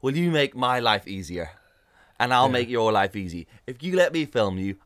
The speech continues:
Speaker 1: I'll not make you look like a dick." <laughs> You know?
Speaker 2: Yeah.
Speaker 1: Sometimes, like, that works, especially with groups of lads. They're like, "All right, lad, go on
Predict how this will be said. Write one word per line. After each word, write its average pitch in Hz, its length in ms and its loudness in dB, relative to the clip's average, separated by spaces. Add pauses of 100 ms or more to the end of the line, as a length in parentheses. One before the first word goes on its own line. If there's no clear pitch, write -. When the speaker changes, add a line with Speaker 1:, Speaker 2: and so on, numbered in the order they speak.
(120)
Speaker 1:
I'll 120 160 6
not 120 160 0
make 113 180 0
you 110 80 -4
look 107 120 -4
like 101 120 -10
a 107 60 -4
dick." - 460 -10
<laughs> - 60 -20 (520)
You 110 100 -12
know? 131 160 -2
Speaker 2:
Yeah. 113 260 -6
Speaker 1:
Sometimes, 165 520 -2
like, 120 180 -2
that 123 220 0
works, 123 260 -4
especially 147 300 -10
with 127 80 -12
groups 117 240 -10
of 107 60 -4
lads. 107 200 4
They're 110 80 -4
like, 110 160 0
"All 85 240 6
right, 143 220 2
lad, 123 260 -4
go 143 120 -4
on 131 80 -4